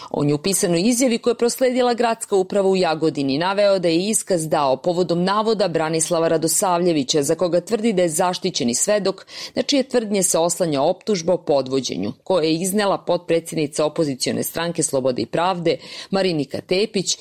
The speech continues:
i potpredsjednica Narodne stranke Sanda Rašković Ivić.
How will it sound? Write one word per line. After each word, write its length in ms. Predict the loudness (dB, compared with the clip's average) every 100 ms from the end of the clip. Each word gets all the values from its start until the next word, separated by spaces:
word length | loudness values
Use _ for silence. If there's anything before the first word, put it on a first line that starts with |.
| -12 _
i 100 | -2
potpredsjednica 920 | 0 -2 0 0 0 -2 -4 -2 -2
Narodne 420 | 0 0 0 -2
stranke 500 | -4 -4 -2 0 0
Sanda 400 | 0 0 0 0
Rašković 580 | 2 0 -2 -2 -2 0
Ivić. 480 | 2 2 2 -2